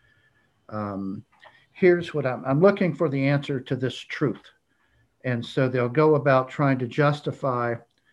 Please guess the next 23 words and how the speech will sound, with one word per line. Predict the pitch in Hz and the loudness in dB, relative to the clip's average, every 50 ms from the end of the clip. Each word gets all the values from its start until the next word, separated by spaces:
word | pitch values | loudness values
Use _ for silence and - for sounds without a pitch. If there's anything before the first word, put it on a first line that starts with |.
| _ _ _ _ _ | _ _ _ _ _
this | 113 110 139 160 160 165 - - - - _ _ _ _ _ | -2 2 2 2 2 0 -8 -16 -18 -20 _ _ _ _ _
truth | - - - 151 135 117 113 113 - _ - _ | -20 -4 -2 0 0 0 -2 -6 -12 _ -20 _
or | - 113 110 | -10 -8 -8
this | 104 110 156 151 147 - - | -2 -2 -4 -4 -4 -8 -6
reality | 147 139 127 123 120 120 120 117 110 110 113 107 110 | -4 -2 0 0 0 0 -2 -4 -6 -6 -8 -10 -6
as | - 113 120 117 | -6 -6 -6 -4
they | 131 123 127 127 | -4 -2 -2 -2
see | 127 - - 120 104 101 | -4 -4 -6 -6 -4 -4
it, | 95 - - _ | -6 -10 -12 _
as | 110 101 - | -14 -10 -8
they | 120 110 | -10 -10
perceive | 107 - 123 117 - - 113 95 - | -8 -10 -10 -10 -8 -10 -10 -10 -12
it | - _ | -16 _
to | 101 | -16
be. | 104 107 101 98 104 - _ _ - - - _ _ _ - - _ _ _ _ _ _ _ _ _ | -12 -12 -12 -12 -14 -16 _ _ -20 -20 -20 _ _ _ -20 -20 _ _ _ _ _ _ _ _ _
They, | - 147 139 143 139 - | -6 -2 -2 -2 -2 0
they'll | - 151 147 139 139 | 2 4 4 4 4
look | 143 160 180 175 - | 6 4 4 4 2
for | - - 156 139 | -2 0 2 2
ways | 143 143 143 151 151 151 151 143 147 | 2 2 2 2 2 2 2 0 -2
of | 131 117 - _ | -6 -6 -6 _
justifi-, | - - 147 139 135 - - - 123 - 156 127 - _ _ _ | -2 0 0 0 0 -2 -8 -14 -12 -12 -14 -14 -14 _ _ _
justifying | - 175 165 151 - - - 139 123 - - 139 127 123 123 123 123 120 117 117 113 113 113 110 - | 2 2 2 2 0 -4 -8 -8 -8 -4 -2 0 2 2 2 0 0 -2 -2 -4 -6 -8 -10 -12 -14